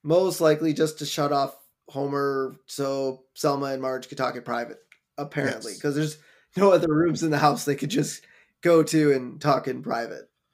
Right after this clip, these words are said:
Speaker 2: Yeah, so this is
Speaker 1: Um,
Speaker 2: where
Speaker 1: but yeah,
Speaker 2: Selma
Speaker 1: Selma
Speaker 2: asks Marge to find her a man.
Speaker 1: Yep, and who do you think they use? Uh, Homer Simpson, because
Speaker 2: Lisa.
Speaker 1: he's
Speaker 2: <laughs>
Speaker 1: What?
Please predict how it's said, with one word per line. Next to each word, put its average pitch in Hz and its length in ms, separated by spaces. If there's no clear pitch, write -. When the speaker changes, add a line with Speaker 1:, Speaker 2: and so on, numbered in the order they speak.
Speaker 2:
Yeah, 135 240
so 180 160
this 190 220
is 156 100
Speaker 1:
Um, - 20
Speaker 2:
where 156 120
Speaker 1:
but 160 80
yeah, 170 160
Speaker 2:
Selma 185 340
Speaker 1:
Selma - 60
Speaker 2:
asks 151 400
Marge 156 440
to 143 100
find 139 380
her 139 120
a 120 80
man. 117 460
Speaker 1:
Yep, 208 340
and 160 400
who 175 140
do 160 80
you 180 100
think 175 280
they 208 120
use? 147 500
Uh, 131 300
Homer 151 360
Simpson, 156 420
because 151 200
Speaker 2:
Lisa. 196 240
Speaker 1:
he's 123 580
Speaker 2:
<laughs> 175 360
Speaker 1:
What? 294 500